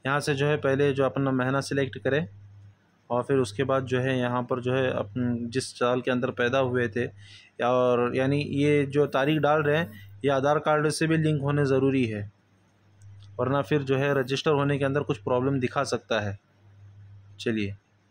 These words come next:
इसको सिलेक्ट करिए। यहाँ सिलेक्ट करने के बाद अब ये वहाँ पर सेट नहीं होगा, वहाँ सेट होने के लिए ज़रूरी है कि आप यहाँ पर से जो है, अपनी पैदाइश की तारीख को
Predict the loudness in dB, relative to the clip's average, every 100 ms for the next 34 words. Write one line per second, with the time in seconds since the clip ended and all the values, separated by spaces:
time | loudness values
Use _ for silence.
0 | -10 -6 -4 -2 0 0 -2 -2 0 0
1 | -2 -4 0 0 0 -2 -2 -2 0 2
2 | 2 0 -8 -20 -18 -4 0 4 4 4
3 | 2 0 0 0 2 2 2 2 -2 -4
4 | -14 -20 _ -6 -4 0 0 2 2 2
5 | 2 0 2 2 2 2 2 0 0 0
6 | 0 0 -2 0 -2 -2 -2 0 0 0
7 | -2 -2 0 0 0 -2 -4 -2 0 0
8 | -2 -2 -2